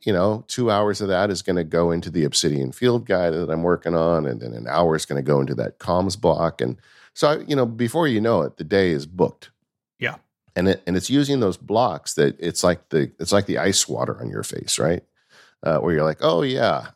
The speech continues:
Speaker 1: I actually can't do everything." If I'm realistic about how long all this stuff takes, I actually only have a couple of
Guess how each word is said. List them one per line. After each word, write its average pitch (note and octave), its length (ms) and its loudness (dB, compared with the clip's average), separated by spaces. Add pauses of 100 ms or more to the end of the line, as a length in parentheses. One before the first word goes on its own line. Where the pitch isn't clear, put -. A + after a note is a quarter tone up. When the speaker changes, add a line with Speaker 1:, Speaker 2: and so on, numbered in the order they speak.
(140)
Speaker 1:
I A2 200 0
actually A#2+ 300 -2
can't - 340 0
do C#2+ 180 0
everything." B1 560 -6 (180)
If E2+ 180 -2
I'm F2 320 2
realistic G#2 540 0
about F2+ 180 0
how G#2 100 -4
long F2+ 240 2
all D#2+ 120 0
this E2 160 -4
stuff E2+ 260 0
takes, B2 380 0 (340)
I C#3 120 2
actually C3 240 0
only A2 180 2
have F2+ 280 0
a D#2 120 -2
couple G#2 420 -2
of F#2 140 0